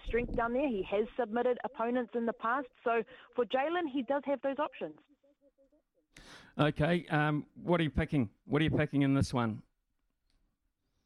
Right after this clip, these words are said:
Speaker 1: I'm going Brad Riddell. I have to back our boy. Um, he's coming off a loss, um, that he's still so upset about. So, you know, he does have the fire in the belly.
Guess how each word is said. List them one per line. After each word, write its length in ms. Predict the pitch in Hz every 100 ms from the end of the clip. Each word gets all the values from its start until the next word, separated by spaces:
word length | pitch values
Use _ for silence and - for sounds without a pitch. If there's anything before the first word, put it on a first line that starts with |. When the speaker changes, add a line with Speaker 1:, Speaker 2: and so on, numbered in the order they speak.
| _ - - -
Speaker 1:
I'm 100 | 262
going 280 | 302 294 269
Brad 200 | 254 233
Riddell. 360 | 208 190 165 -
I 80 |
have 260 | 220 233 254
to 80 | 254
back 260 | 220 220 -
our 140 | 202
boy. 360 | 180 175 170 226 - - -
Um, 360 | 240 269 262 254
he's 120 | 269
coming 260 | - 277 285
off 200 | 262 233
a 40 |
loss, 300 | 226 202 208 233 - - - -
um, 220 | - 214 220
that 140 | 220
he's 120 | 220 -
still 240 | - 247 220 -
so 220 | 247 247
upset 340 | 220 - 208
about. 340 | 190 180 185 196 -
So, 60 |
you 160 | 208 214
know, 100 | 208
he 120 | 208
does 180 | 220 240
have 160 | 240 196
the 80 | 208
fire 320 | - 202 208 208
in 100 | 202
the 80 |
belly. 380 | 175 - 220 233